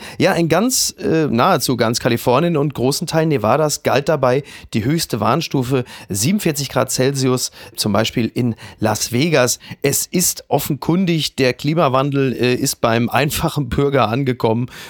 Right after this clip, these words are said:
Und klar, d-, wir blicken einigermaßen besorgt in diese Region der Erde. In Deutschland haben wir es ja auch. Also ich meine, das, also wie grotesk, ja,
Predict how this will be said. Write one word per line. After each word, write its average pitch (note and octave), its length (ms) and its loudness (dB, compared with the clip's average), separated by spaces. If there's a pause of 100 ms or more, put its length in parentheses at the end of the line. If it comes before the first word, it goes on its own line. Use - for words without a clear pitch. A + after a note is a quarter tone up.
Und B2 480 0
klar, G2 340 -2
d-, B2 160 -4
wir C#3+ 140 2
blicken C3 680 -2
einigermaßen A#2+ 800 2
besorgt A#2 540 2 (300)
in C#3+ 180 0
diese C3+ 540 0
Region C3 420 0
der A#2+ 140 2
Erde. B2+ 400 2 (240)
In A2+ 240 -2
Deutschland G#2+ 500 0
haben A2 140 2
wir G#2+ 60 2
es - 120 -4
ja F#2+ 160 -4
auch. A2 240 2
Also G2 180 -6
ich G2 120 -6
meine, G#2 240 -2
das, G#2 220 -6 (100)
also G2+ 260 -6
wie B2 100 -4
grotesk, - 760 -2 (260)
ja, A#2+ 220 2